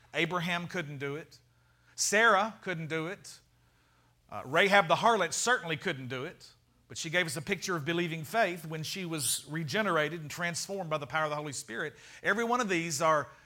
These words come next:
are, are pictures, prophetic pictures, and David gives us literally this, this most amazing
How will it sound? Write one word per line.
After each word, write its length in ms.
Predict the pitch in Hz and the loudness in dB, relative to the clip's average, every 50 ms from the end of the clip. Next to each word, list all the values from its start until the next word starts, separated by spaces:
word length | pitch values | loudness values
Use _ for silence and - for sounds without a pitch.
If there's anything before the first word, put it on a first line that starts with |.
| - - _ _ - | -20 -20 _ _ -6
are, 160 | 135 139 135 | -4 -4 -2
are 140 | 120 143 143 | 0 -2 -2
pictures, 580 | 143 - - 262 - - - 180 156 143 - | -2 -2 -4 -4 -2 -2 -4 -2 -2 -2 -4
prophetic 560 | - - 170 - - 202 196 190 - - - | -4 -6 -6 -4 -2 -2 -2 -2 -4 -8 -10
pictures, 400 | - - 233 - - - 165 135 | -8 -8 -8 -6 -6 -4 -4 -4
and 180 | 143 156 151 139 | -4 -4 -6 -2
David 460 | 156 180 214 262 277 254 262 196 160 | 0 0 2 0 0 -4 -6 -8 -6
gives 320 | 180 254 277 240 190 156 170 | -4 -4 -4 -4 -4 -2 -2
us 320 | 165 165 160 - - - - - - - - - - - | -2 -2 -2 -2 -4 -6 -10 -16 -20 -20 -20 -20 -14 -8
literally 500 | 156 208 269 262 254 190 175 156 147 139 | -4 -2 -2 0 0 0 0 0 0 -2
this, 300 | 135 156 143 - - - | -2 -4 -4 -4 -4 -4
this 260 | 151 170 160 - 151 | -6 -6 -6 -6 -6
most 460 | 160 165 180 196 233 226 - - 208 | -4 -2 0 0 0 0 -2 -2 -2
amazing 840 | 180 170 165 170 180 196 208 208 185 151 180 202 202 202 202 190 | -2 0 0 0 0 0 0 -2 -4 -4 -4 -4 -6 -6 -8 -10